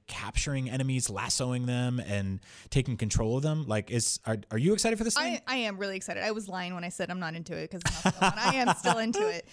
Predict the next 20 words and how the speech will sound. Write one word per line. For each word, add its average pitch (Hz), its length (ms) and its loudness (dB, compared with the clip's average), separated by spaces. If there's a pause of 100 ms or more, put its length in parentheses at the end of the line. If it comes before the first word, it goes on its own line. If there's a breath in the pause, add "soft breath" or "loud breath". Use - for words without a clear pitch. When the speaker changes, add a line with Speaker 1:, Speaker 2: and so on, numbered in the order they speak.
(120)
Speaker 1:
<laughs> 247 180 -6
Speaker 2:
It 269 80 6
looks 302 380 -2
really 320 280 -4
cool. 254 240 0
I'm 240 120 -2
really 254 180 -2
interested. 202 320 -8
I 208 80 0
love, 220 420 0
I 233 100 -2
mean, 214 280 -4 (100)
I - 100 -4
like 220 200 -4 (100)
Pokemon 190 400 -4
and 185 100 -6
stuff, 180 200 -6
so - 120 -6
I 180 60 -4
like 190 240 -6